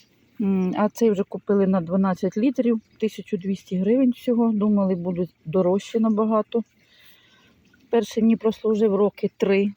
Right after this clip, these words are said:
І ви знаєте, що в нас сад <laughs> дуже величезний. Обробок треба робити багато. У мене, якщо оприскую кущі або дерева, в м-, в мене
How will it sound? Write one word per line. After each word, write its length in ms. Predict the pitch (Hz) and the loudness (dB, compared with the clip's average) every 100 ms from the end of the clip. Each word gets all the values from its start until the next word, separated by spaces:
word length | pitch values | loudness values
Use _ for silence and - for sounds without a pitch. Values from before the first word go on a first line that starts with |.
| _ _ _ _ _ _ _ | _ _ _ _ _ _ _
І 340 | - 196 196 180 | -2 2 2 2
ви 160 | 180 | 0
знаєте, 420 | 196 208 190 - 185 | 2 2 0 0 -4
що 220 | - 190 | -2 0
в 40 | |
нас 200 | 190 185 | 2 0
сад 260 | - 196 180 - _ - | -2 -2 -2 -6 _ -14
<laughs> 840 | 151 - 165 - - - - _ | -4 -2 -2 -6 -18 -20 -20 _
дуже 360 | 165 190 175 175 | -2 0 2 4
величезний. 840 | 175 175 - 220 247 269 277 269 - - - - _ _ | 4 2 2 2 4 4 4 4 0 -16 -20 -20 _ _
Обробок 540 | 190 190 202 196 180 | -2 2 2 2 0
треба 320 | - 190 180 180 | 0 0 2 0
робити 400 | 180 175 - 175 | 2 0 0 -2
багато. 540 | 160 180 226 262 220 | 0 0 0 0 2
У 40 | |
мене, 360 | 208 214 202 202 - _ _ _ _ _ _ _ _ - 233 | 4 4 4 2 -2 _ _ _ _ _ _ _ _ -20 -8
якщо 360 | - - - | -8 -4 -2
оприскую 540 | 185 - 196 - - 175 | -2 0 -2 -2 -4 -4
кущі 340 | - 185 - | -4 -8 -4
або 180 | 214 175 | -4 -2
дерева, 280 | 165 202 233 | 0 2 2
в 80 | 220 | 2
м-, 200 | 220 - | 2 0
в 120 | 202 | -2
мене 260 | 226 214 214 | 0 2 0